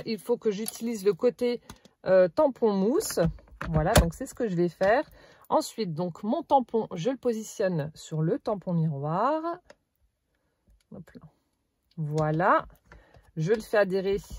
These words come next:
au côté transparent de la presse. Ensuite, donc là, je vais utiliser la Memento parce que je trouve que c'est l'encre qui se,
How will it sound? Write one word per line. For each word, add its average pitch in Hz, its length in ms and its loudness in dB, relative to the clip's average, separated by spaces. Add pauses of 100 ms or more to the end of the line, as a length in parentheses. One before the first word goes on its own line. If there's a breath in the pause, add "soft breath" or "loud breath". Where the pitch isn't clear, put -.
(460)
au 202 80 -6
côté 180 280 -4
transparent 202 540 -2
de 180 80 -2
la 147 160 -2
presse. - 500 -2 (760 soft breath)
Ensuite, 240 600 -4
donc 202 300 -4
là, 240 120 6
je 202 100 -4
vais 240 120 -2
utiliser 226 440 -2
la 208 120 4
Memento 226 480 2
parce - 180 -2
que 202 100 -6
je 185 100 -4
trouve 226 280 -10
que 196 100 -4
c'est 196 160 0
l'encre 220 360 0
qui - 160 -14
se, 175 500 2